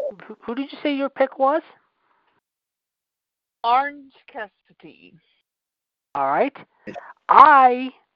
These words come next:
Speaker 1: will tell you who my pick is, and Chad already knows who my pick is. Brian Cage.
Speaker 2: Okay.
Speaker 1: Because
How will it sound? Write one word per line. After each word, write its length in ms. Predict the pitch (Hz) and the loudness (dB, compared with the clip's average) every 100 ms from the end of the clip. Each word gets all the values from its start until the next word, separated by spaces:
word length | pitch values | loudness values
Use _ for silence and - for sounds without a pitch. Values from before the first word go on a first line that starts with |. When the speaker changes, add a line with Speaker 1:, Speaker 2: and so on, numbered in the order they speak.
| _ - | _ -12
Speaker 1:
will 140 | 185 | -8
tell 200 | 180 220 | -2 0
you 100 | 208 | 0
who 200 | 185 208 180 | -2 -4 2
my 220 | 220 320 | 2 2
pick 260 | - 160 - | -2 -10 -10
is, 200 | 113 113 - | -18 -18 -20
and 140 | 156 | -20
Chad 300 | - - 202 | -8 -2 0
already 220 | 101 208 202 | 0 0 -2
knows 240 | 233 285 - | -4 -4 -6
who 100 | 170 | -10
my 160 | 139 | -10
pick 240 | 131 135 - | -12 -16 -18
is. 180 | 117 - - - _ _ _ _ _ _ _ _ | -20 -20 -20 -20 _ _ _ _ _ _ _ _
Brian 360 | 170 196 220 214 | 6 6 6 -4
Cage. 480 | - 233 233 180 - - - - - - - - - - - - - - _ _ _ _ _ _ _ _ _ _ _ _ | -6 0 2 0 -6 -14 -12 -10 -12 -14 -18 -18 -20 -20 -20 -20 -20 -20 _ _ _ _ _ _ _ _ _ _ _ _
Speaker 2:
Okay. 380 | 175 190 185 175 | -10 -6 -6 -4
Speaker 1:
Because 340 | 185 - 190 | -6 2 4